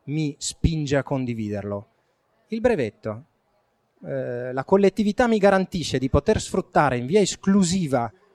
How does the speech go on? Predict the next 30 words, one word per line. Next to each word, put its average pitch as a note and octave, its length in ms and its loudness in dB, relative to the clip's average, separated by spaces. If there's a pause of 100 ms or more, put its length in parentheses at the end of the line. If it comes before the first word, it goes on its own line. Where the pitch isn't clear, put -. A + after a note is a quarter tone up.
(240)
quella D3+ 800 2
soluzione D#3 640 0
tecnica G#3+ 720 -4
per - 180 2
un C4 120 -2
tempo G3+ 300 2
limitato, C3 680 -4 (440)
dopo F3 440 4
il A3 60 2
quale C4 320 2
però A#3 280 4
questa E3+ 520 0
soluzione A3 540 -2
tecnica D#3 460 -2
diventerà G3+ 480 2
di D3 120 -2
dominio E3 360 2
pubblico, A#2 520 -4
per B2+ 160 -4
cui D3+ 180 2
io C3+ 40 4
sono C3 220 -2
stimolato D3 580 2
a - 60 4
condividere A3 680 2
in C#4+ 120 -4
quanto A#2+ 560 -2 (280)
ho C#3+ 440 0
un D#3 400 0
ritorno D3 800 0